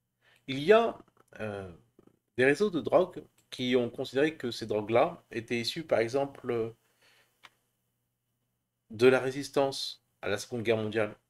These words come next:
Les uns et les autres vivaient là où ils pouvaient, donc ils avaient, euh, des endroits rouillés et mangeaient ce qu'ils pouvaient trouver, même si c'était dans les poubelles, donc de la salmonelle. Et donc la rouille,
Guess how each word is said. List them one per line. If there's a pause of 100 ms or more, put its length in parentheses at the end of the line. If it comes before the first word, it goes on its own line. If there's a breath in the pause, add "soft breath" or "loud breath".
(500)
Les
uns
et
les
autres
vivaient
là
où
ils
pouvaient,
donc
ils
avaient,
euh, (520 soft breath)
des
endroits (240)
rouillés
et
mangeaient
ce
qu'ils
pouvaient
trouver,
même
si
c'était
dans
les
poubelles,
donc
de
la
salmonelle. (520 loud breath)
Et
donc
la
rouille,